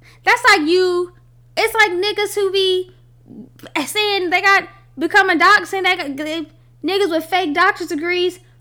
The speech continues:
going out there practicing medicine. How the fuck you doing it?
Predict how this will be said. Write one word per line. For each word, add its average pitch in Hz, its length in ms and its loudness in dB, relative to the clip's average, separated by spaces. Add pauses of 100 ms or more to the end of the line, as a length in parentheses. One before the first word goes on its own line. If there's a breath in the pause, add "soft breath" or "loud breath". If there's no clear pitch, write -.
going 339 220 4
out 381 120 2
there 349 160 2
practicing 381 540 0
medicine. 381 440 -2 (180 soft breath)
How 605 280 2
the - 60 0
fuck 523 300 2
you 466 160 4
doing 466 280 4
it? 190 260 -10